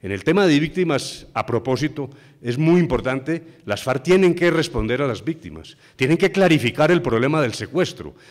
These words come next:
La manera de afrontar el tema del secuestro no es con ambigüedades. El gobierno espera pronunciamientos claros y categóricos sobre este tema en el esquema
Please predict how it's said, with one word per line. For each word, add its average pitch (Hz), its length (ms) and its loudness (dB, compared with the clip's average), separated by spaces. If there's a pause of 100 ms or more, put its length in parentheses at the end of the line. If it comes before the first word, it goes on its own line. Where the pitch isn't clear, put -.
La 113 100 -4
manera 127 300 0
de 180 140 4
afrontar 123 500 -2
el 160 100 -4
tema 165 200 -2
del 120 100 -2
secuestro 135 400 -4
no 165 320 4
es 175 200 4
con 165 200 0
ambigüedades. 110 840 -4 (360)
El 107 140 -6
gobierno 139 460 -2
espera 165 500 0
pronunciamientos 127 840 -4
claros 156 520 0
y 120 80 -6
categóricos 127 880 -4 (300)
sobre 104 420 -2
este 135 240 -4
tema 123 340 -6 (540)
en 151 340 4
el 110 160 -4
esquema 147 640 0